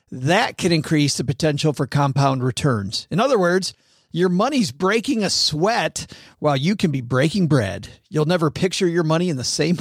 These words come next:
<laughs> way again. Betterment, the automated investing and savings app that makes your money hustle. Visit betterment dot com to get started.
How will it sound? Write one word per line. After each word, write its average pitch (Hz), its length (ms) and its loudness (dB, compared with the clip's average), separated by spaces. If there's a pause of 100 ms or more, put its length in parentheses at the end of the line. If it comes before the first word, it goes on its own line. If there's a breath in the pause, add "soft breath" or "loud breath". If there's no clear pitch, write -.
(120)
<laughs> - 140 -2
way 180 300 -2
again. 139 640 0 (340 soft breath)
Betterment, 185 720 -2
the 151 100 0
automated 196 400 0
investing 180 420 0
and 160 80 0
savings 180 400 0
app 156 180 -2
that 165 60 -2
makes 156 240 0
your 156 60 2
money 151 220 0
hustle. 156 520 -2 (300 soft breath)
Visit 147 480 0
betterment 170 500 0
dot 120 260 0
com 151 340 2
to 156 80 -2
get 143 120 0
started. 143 540 0